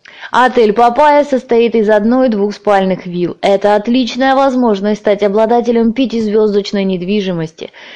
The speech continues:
в одном из красивейших регионов мира. Обладатели каждой виллы получают ряд дополнительных преимуществ.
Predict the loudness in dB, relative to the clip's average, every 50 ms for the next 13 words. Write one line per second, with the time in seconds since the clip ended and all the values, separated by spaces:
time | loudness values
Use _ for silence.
0 | -12 -6 -2 0 2 2 2 2 2 2 0 -2 -4 -4 -2 0 0 0 -2 -2
1 | -2 0 2 2 2 2 2 2 0 -4 -4 -4 -4 -4 -2 -2 0 0 0 -2
2 | -4 -6 -6 -6 -6 -4 -2 -2 -4 -4 -6 _ _ _ _ _ _ _ -20 -20
3 | -20 -18 -16 -8 -4 -2 0 2 2 2 4 4 2 2 2 2 0 0 0 2
4 | 0 0 0 2 0 0 2 2 2 2 2 2 2 0 0 0 0 0 0 -2
5 | 0 0 2 2 0 0 0 0 2 2 2 2 2 0 0 0 0 0 2 2
6 | 2 2 2 2 0 0 0 0 0 0 -2 -2 -2 0 0 2 2 2 0 0
7 | -2 -6 -8 -10 -10 -12 -20